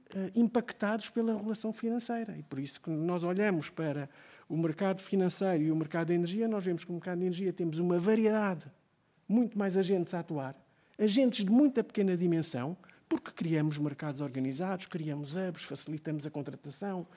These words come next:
não precisam de ter, eh, integração vertical, inclusivamente fazemos re-, regimes como o autoconsumo, com contratação, contratação peer-to-peer, já não estamos, já estamos a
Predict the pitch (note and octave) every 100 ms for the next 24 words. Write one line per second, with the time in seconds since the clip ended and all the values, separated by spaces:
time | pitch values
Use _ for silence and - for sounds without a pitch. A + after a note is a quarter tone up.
0 | - - F#3 G3 - F3+ E3 E3 D#3 E3
1 | D#3 D3+ D3 - - - - - A3+ G3+
2 | F3 D#3+ D3+ D3+ C#3+ D3 D3 G#3 G3 F3
3 | F3 - - - - - B3 G#3 G3 F3+
4 | E3+ F3+ E3+ - D3+ E3+ D#3 D3 D#3 -
5 | B2+ - C#3+ D3 F3 D#3 E3+ D#3+ D#3 D3+
6 | D3 D3 - A3 G#3 F#3 E3+ E3 F3 F3+
7 | D#3+ - F3+ - F#3 E3+ E3+ E3 E3+ F3+
8 | F#3 E3 - D3 A3 F#3+ D#3+ E3 - _
9 | _ F#3 F3+ F3+ - F3+ E3+ D#3 - -
10 | - G3 - G#3 G3 F3 F#3